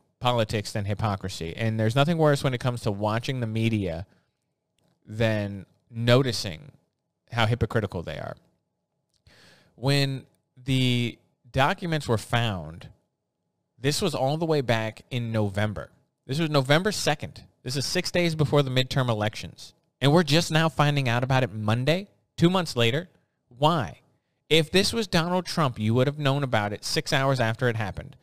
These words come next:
Someone would have leaked that information. Why are we waiting two months to disclose the fact that Joe Biden had classified documents in an office funded by the Chinese government? Do we think, by the way,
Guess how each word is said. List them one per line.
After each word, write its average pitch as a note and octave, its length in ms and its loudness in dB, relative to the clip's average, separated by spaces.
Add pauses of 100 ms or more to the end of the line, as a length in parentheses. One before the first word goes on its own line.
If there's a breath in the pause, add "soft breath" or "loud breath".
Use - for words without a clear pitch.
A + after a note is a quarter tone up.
(140)
Someone D#3 500 2
would C#3+ 120 2
have C3+ 140 -2
leaked A#2 280 0
that A#2 160 2
information. A2 600 -4 (140 soft breath)
Why E3 340 2
are A#3+ 80 0
we G3+ 300 -2 (240)
waiting D3+ 320 0
two F3 200 0
months D3+ 260 -2
to - 100 -8
disclose D3+ 500 0
the F3 80 0
fact A#2+ 300 -2
that A2+ 140 -4
Joe B2+ 200 2
Biden C3+ 320 2
had A#2+ 240 -2 (300 soft breath)
classified C3+ 440 4
documents B2+ 520 0
in A#2 80 0
an A2 80 -2
office A2+ 340 -2
funded A#2+ 240 -2
by A2+ 140 2
the G#2+ 80 -6
Chinese A#2 340 -2
government? G#2+ 380 2 (1200 soft breath)
Do D#3+ 80 6
we C4 160 4
think, A3 300 2
by F#3+ 160 2
the F#3 80 2
way, G3+ 260 2